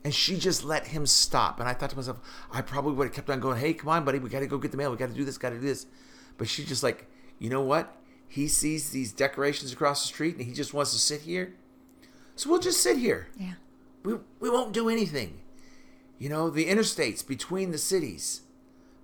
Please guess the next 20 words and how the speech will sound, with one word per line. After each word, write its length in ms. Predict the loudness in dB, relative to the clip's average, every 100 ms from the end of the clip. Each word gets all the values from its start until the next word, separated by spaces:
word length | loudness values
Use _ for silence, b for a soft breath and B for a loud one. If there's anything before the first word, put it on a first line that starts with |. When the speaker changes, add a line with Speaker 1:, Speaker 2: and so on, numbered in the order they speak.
| -10
Speaker 1:
a 40 | -4
lot 60 |
of 40 | 0
people 180 | 0 0
find 260 | -2 0 -2
it 100 | -2
boring. 320 | -2 -4 -6
I 80 | -10 -12 -12
love 440 | -8 -6 -6 -10 -16 -20 -20 B B B B B -10
the 60 | -10
between 400 | -8 -8 -6 -4
stuff. 580 | -6 -6 -10 -12 -20 -20
I 40 | -14
love 300 | -10 -8 -6
seeing 480 | -6 -6 -6 -8 -8
it 100 | -12 -18 B B B B -14
and 100 | -14
finding 520 | -6 -2 -2 -2 -4
the 80 | -8
joy 640 | -8 0 4 4 4 0